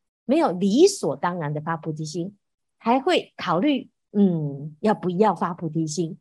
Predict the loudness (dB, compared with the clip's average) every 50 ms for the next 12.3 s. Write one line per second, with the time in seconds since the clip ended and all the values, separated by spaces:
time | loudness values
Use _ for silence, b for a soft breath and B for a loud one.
0 | _ _ -2 0 2 2 2 2 0 -2 -4 -6 -6 -4 -6 -2 0 0 0 0
1 | -2 -6 -12 _ _ _ _ _ _ _ _ _ _ _ _ _ 0 2 4 4
2 | 4 2 2 2 2 2 0 2 0 -2 0 2 2 2 2 2 0 -2 0 2
3 | 2 0 0 -2 -4 -4 -4 -2 0 0 0 0 -2 -4 -8 -12 _ -10 -10 -8
4 | -4 -2 0 0 0 0 0 0 2 2 4 4 4 2 2 0 -2 -2 -4 -6
5 | -8 -10 -10 -12 -14 -16 _ _ _ _ _ _ _ _ _ _ _ 0 2 2
6 | 2 2 0 -2 -4 -4 -2 -2 -2 0 2 2 2 2 0 -2 -6 -6 -4 -2
7 | -2 -2 -2 -2 -4 -6 -6 -6 -6 -8 -10 -10 -10 -10 -8 -6 -6 -6 -8 -10
8 | _ -10 -10 -10 -10 _ _ _ _ _ _ _ _ -2 0 2 2 2 2 0
9 | -2 -2 -4 -8 _ _ _ _ _ 2 2 2 4 2 2 2 2 -2 -4 -6
10 | -6 -8 -6 -6 -6 -6 -8 -10 -12 _ -2 -2 -2 -2 _ -10 -8 -6 -4 -4
11 | -2 -2 -4 -2 0 0 0 0 -2 -6 -8 -6 -6 -6 -4 -4 -6 -6 -4 -4
12 | -6 -6 -4 -6 -8 -8